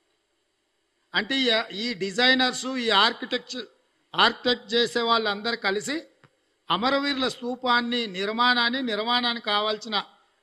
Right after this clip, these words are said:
అన్ని రకాల డిజైన్లను సంవత్సరం సమయం తీసుకొని ప్రభుత్వానికి ఇస్తే,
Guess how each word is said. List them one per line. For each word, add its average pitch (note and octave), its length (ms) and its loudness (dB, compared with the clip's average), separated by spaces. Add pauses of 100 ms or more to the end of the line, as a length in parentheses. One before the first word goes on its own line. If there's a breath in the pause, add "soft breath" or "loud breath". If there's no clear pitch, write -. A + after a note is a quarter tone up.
(220)
అన్ని A#3 280 2
రకాల B3 460 4
డిజైన్లను A3+ 840 -2
సంవత్సరం G#3+ 600 -4 (760)
సమయం B3+ 480 2
తీసుకొని A#3 480 -4
ప్రభుత్వానికి A3 840 -4
ఇస్తే, B3 300 -6